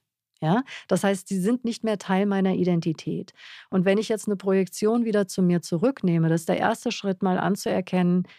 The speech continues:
ich habe diese Anteile auch, weil ich Mensch bin. Die haben was mit meiner Vergangenheit zu tun, warum die mich jetzt so stark antriggern, warum das bei mir so einen Knopf drückt, hat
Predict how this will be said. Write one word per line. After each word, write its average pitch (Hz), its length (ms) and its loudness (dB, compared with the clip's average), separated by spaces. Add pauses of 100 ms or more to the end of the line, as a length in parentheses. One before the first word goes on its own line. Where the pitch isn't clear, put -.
(340)
ich 208 200 -4
habe 196 280 2
diese 190 440 2 (520)
Anteile 180 580 2
auch, 202 400 2 (420)
weil 180 200 2
ich 180 200 -4
Mensch 170 380 0
bin. 247 180 0 (920)
Die 196 140 4
haben 233 200 4
was 220 220 0
mit 202 100 -4
meiner 190 280 4
Vergangenheit 175 720 0
zu - 140 -6
tun, 226 300 0
warum 190 280 4
die 190 160 4
mich 214 280 4
jetzt 220 200 -2
so 208 100 -2
stark 185 400 -2
antriggern, 180 560 2
warum 180 200 2
das 180 140 0
bei 175 140 0
mir 208 300 4
so 202 100 0
einen 202 120 2
Knopf 196 300 -2
drückt, 165 280 -4
hat 175 140 -4